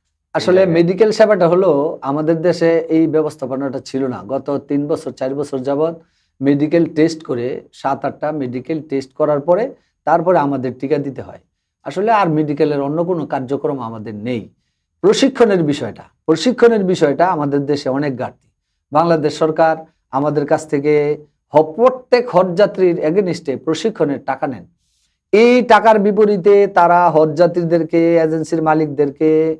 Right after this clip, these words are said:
Speaker 1: মেসেজ দিতেই থাকেন। তাদেরকে যে অমুক ভেন্যুতে, যার যে ডিস্ট্রিক্টে আছে, অমুক ভেন্যুতে অমুক দিন প্রশিক্ষণ হবে, আপনারা আসেন।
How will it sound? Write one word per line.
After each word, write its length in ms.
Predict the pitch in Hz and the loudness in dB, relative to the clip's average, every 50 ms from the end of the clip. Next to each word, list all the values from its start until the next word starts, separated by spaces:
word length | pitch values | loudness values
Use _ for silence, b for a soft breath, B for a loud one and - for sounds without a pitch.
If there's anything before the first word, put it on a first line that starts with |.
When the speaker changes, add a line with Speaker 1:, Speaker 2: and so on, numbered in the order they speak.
| _ _ _ _ _ _ | _ _ _ _ _ _
Speaker 1:
মেসেজ 460 | - 139 156 170 160 170 180 180 170 160 | 0 2 2 2 4 4 4 4 4 4
দিতেই 380 | 139 170 202 165 220 208 190 | 2 0 2 4 4 4 4
থাকেন। 300 | - 175 151 - 120 98 - _ _ _ _ _ _ _ - | 4 2 0 0 -2 -10 -14 _ _ _ _ _ _ _ -2
তাদেরকে 640 | 139 147 151 156 160 151 147 156 156 151 151 151 | 0 0 2 2 0 2 4 4 6 6 6 4
যে 260 | 143 143 151 147 147 | 4 2 2 2 2
অমুক 420 | 147 151 156 156 165 165 156 135 123 | 2 0 0 0 2 0 0 0 0
ভেন্যুতে, 600 | 143 151 156 160 151 156 160 156 156 160 160 156 123 | 0 2 2 0 0 2 4 4 4 4 0 -4 -4
যার 340 | 120 131 147 156 160 156 143 | 0 2 4 4 4 4 2
যে 180 | 147 156 156 | 2 2 2
ডিস্ট্রিক্টে 440 | 151 143 160 151 - - 139 135 156 | 2 0 -2 -4 -4 -4 -2 0 0
আছে, 160 | 147 143 147 | 0 2 0
অমুক 260 | 147 147 156 156 143 | 0 0 0 0 0
ভেন্যুতে 300 | 135 151 151 151 151 151 | 0 -2 -2 -2 0 0
অমুক 240 | 151 147 156 170 160 | 0 0 0 0 0
দিন 220 | 143 147 156 147 - | 0 0 0 0 0
প্রশিক্ষণ 440 | 151 156 151 - 160 165 156 147 | -2 0 0 -2 -2 0 0 0
হবে, 280 | 147 147 147 156 151 151 | 0 0 0 2 2 0
আপনারা 360 | - - 123 131 156 156 151 | 0 -4 -6 -2 0 0 2
আসেন। 400 | 156 156 - - 160 156 160 156 | 2 2 2 2 2 0 0 -6